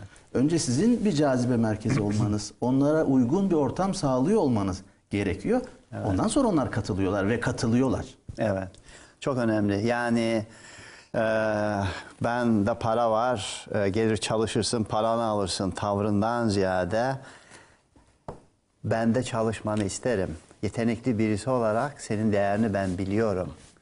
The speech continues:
Speaker 2: Bak burada sen kendini değerli hissedeceksin bakışı şirketin yönetiminde olmalı diyorsun.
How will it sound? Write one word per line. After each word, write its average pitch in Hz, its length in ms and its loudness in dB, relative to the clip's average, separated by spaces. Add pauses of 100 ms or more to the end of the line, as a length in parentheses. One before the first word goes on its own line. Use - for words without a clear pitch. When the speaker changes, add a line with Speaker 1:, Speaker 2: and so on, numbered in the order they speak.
(200)
Speaker 2:
Bak 110 240 -2
burada 120 600 0 (300)
sen 117 280 -4
kendini 101 440 -2
değerli 95 300 0
hissedeceksin 107 760 -2 (120)
bakışı 107 520 -4 (500)
şirketin 123 500 -2
yönetiminde 113 520 2
olmalı 104 520 2
diyorsun. 90 400 -4